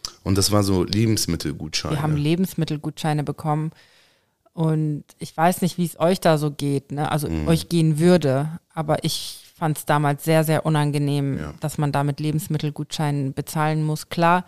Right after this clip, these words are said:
Speaker 2: schön, dass es sowas gibt,
Speaker 1: Ja.
Speaker 2: aber mir war das trotzdem unangenehm.
Speaker 1: Du kennst das ja nicht. Du, du kommst ja nicht von so, äh, so,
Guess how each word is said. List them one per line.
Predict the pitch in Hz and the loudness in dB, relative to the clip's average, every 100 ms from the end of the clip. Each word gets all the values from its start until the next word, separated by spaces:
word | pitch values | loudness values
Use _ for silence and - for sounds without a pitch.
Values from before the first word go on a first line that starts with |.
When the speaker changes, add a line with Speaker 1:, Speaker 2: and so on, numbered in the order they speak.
| _ _ | _ _
Speaker 2:
schön, | - 180 175 | 0 2 4
dass | 160 | 2
es | 160 | 0
sowas | 160 147 151 - | 0 2 0 -2
gibt, | 180 | -2
Speaker 1:
Ja. | 175 | 0
Speaker 2:
aber | 170 160 156 - - _ _ _ | 0 2 0 -2 -14 _ _ _
mir | 156 | -2
war | 139 | 0
das | 131 127 | 0 -2
trotzdem | - 156 - 160 | -2 -4 -2 -2
unangenehm. | 180 185 139 139 139 135 | 0 0 0 -2 -2 -2
Speaker 1:
Du | 98 | 2
kennst | 123 135 113 | 4 6 6
das | 107 | 6
ja | 92 87 | 6 4
nicht. | 80 - | 0 0
Du, | 90 87 | -2 -4
du | - | -6
kommst | - 120 123 | 2 2 6
ja | 107 | 6
nicht | 101 - | 4 2
von | 95 | 0
so, | 90 90 87 | 2 2 0
äh, | - 90 87 | -2 -4 -2
so, | 90 90 | -2 -4